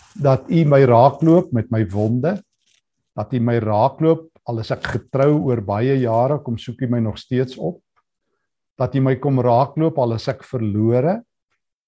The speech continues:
en dat U my kom soek, al is ek sinies en verbitterd. Here Jesus, maak my oë oop dat ek U kan sien. Here, dat ek saam met Nathanael hulle kan sien, die hemele is oop, en dat ek vars en verwonderd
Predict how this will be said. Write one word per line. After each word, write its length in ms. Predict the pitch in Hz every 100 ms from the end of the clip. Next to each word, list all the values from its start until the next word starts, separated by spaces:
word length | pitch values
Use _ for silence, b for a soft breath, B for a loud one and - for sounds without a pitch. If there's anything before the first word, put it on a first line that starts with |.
| _ _
en 120 | - 117
dat 100 | 104
U 80 | 123
my 140 | 127
kom 160 | 127 131
soek, 400 | - - 151 -
al 160 | 120
is 140 | 113 -
ek 140 | - -
sinies 560 | - 139 135 135 123 -
en 100 | 127
verbitterd. 640 | - 131 104 95 120 113 _ _ _ _ _ _ _ _ _ _ _ -
Here 180 | 127 131
Jesus, 640 | 123 143 165 - 117 101
maak 240 | 117 113 -
my 80 | 120
oë 300 | - 139 139
oop 220 | 143 120 -
dat 220 | 107 110
ek 100 | -
U 80 | 120
kan 160 | - 131
sien. 380 | - - 107 101 98 _ _ _ _ _ _
Here, 220 | 131 131 135
dat 100 | 117 131
ek 100 | -
saam 300 | - 165 170
met 100 | 170
Nathanael 720 | 143 - 151 156 165 160 151
hulle 180 | 143 139
kan 160 | 139 117
sien, 340 | - 147 135 117 b b b
die 140 | 123 110
hemele 460 | 110 123 135 139 139
is 160 | 139 - -
oop, 240 | 113 104 _ _ _ _ _
en 140 | 123 110
dat 160 | -
ek 100 | - - -
vars 400 | 175 180 - - B B
en 160 | 139 117
verwonderd 800 | 131 98 90 127 151 170 175